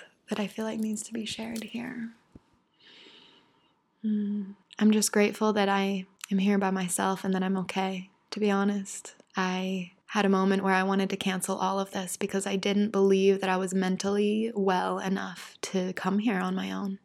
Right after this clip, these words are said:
And in my next episode, I will share more with you guys about that. Something I've learned is that the thing that scares you the very most, the thing that scares you so fucking badly to do, is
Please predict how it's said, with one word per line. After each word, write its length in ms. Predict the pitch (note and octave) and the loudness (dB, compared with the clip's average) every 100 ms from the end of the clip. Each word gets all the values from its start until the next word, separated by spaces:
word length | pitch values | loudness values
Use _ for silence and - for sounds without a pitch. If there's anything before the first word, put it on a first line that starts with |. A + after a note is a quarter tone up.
| - | 0
And 380 | G3+ G3 G3 | 0 2 0
in 160 | G3 G#3 | 2 4
my 100 | G#3 | 4
next 340 | G#3 G3+ - | 4 0 -4
episode, 460 | - G3+ F#3+ F#3 F#3 | -2 -2 0 0 0
I 120 | F#3 | 0
will 120 | F#3 | 0
share 240 | F#3 - F#3+ | -2 0 0
more 220 | F#3 F#3+ | 2 2
with 140 | F#3+ | 0
you 60 | - | -2
guys 220 | F#3+ F#3+ | -4 -4
about 300 | G3 F#3 F3 | -2 -4 -4
that. 320 | - F#3+ A3+ - - - - - - _ - | -6 -6 -8 -14 -20 -20 -20 -20 -20 _ -4
Something 320 | - G3 G3+ | 0 2 2
I've 160 | F#3+ F#3+ | 2 2
learned 380 | F#3 F#3 G#3 | 2 4 4
is 120 | G#3 F#3+ | 4 2
that 120 | G3 | 0
the 100 | F#3+ | -2
thing 300 | - G3 G#3+ | 0 4 6
that 140 | A#3 | 4
scares 420 | - - G3 G3 | 2 2 2 4
you 140 | A3 A3+ | 4 4
the 120 | G3+ | 4
very 340 | F#3+ F#3 F#3 | 2 0 2
most, 720 | F#3+ F3+ F#3+ A#3 - - - - | 2 2 0 0 -2 -8 -14 -6
the 100 | G#3+ | -4
thing 300 | G#3 G#3 G#3 | 2 6 6
that 140 | G3+ | 6
scares 360 | - - G3 F#3+ | 2 0 0 0
you 120 | G3 | 0
so 280 | F3+ - G3 | 0 0 0
fucking 600 | F#3+ - E3+ - G3 F#3+ | -4 -6 -6 -2 0 0
badly 640 | F#3 - F#3+ G3+ G#3 A#3 | 0 -2 -2 2 2 0
to 120 | A#3 G3+ | 0 0
do, 440 | F#3+ F#3 A3 A#3 - - | 2 2 2 0 -6 4
is 360 | G3+ G3+ F#3+ | 6 6 2